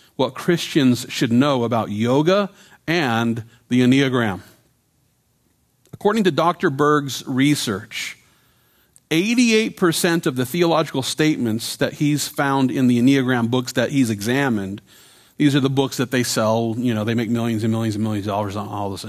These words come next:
all this sort of information, that those who really drill down into this stuff, you know. Well, he's examined many of these, these books that,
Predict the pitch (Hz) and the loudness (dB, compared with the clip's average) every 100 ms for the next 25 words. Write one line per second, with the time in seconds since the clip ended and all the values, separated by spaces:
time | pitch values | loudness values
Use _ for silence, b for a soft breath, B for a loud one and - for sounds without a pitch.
0 | - 107 101 95 113 98 98 95 104 98 | -14 -12 -12 -10 -10 -10 -10 -8 -8 -8
1 | - 107 98 B B 135 135 117 127 104 | -8 -12 -12 B B -2 0 0 0 -2
2 | 104 113 113 107 104 110 101 95 - 107 | -2 -2 -2 -4 -4 -4 -6 -8 -10 -10
3 | 92 - 95 98 - B B B B B | -10 -10 -10 -10 -14 B B B B B
4 | B B - 139 170 185 143 139 160 131 | B B 0 4 4 4 2 2 2 4
5 | 135 143 135 127 123 110 - - - 117 | 4 4 2 2 0 0 -4 -6 -4 -4
6 | 107 107 131 127 - - 117 110 | -4 -2 0 -2 -6 -2 -2 -2